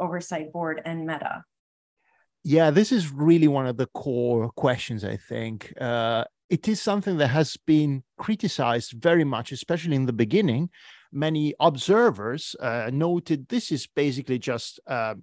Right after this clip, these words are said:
Speaker 2: a publicity stunt, a way for the company to acquire legitimacy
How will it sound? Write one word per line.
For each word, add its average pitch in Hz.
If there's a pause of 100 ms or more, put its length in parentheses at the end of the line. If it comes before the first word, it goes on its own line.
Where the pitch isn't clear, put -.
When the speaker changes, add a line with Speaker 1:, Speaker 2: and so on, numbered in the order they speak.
Speaker 2:
a -
publicity 180
stunt, -
a 143
way 143
for 120
the 127 (140)
company 165
to 127 (220)
acquire 139
legitimacy 160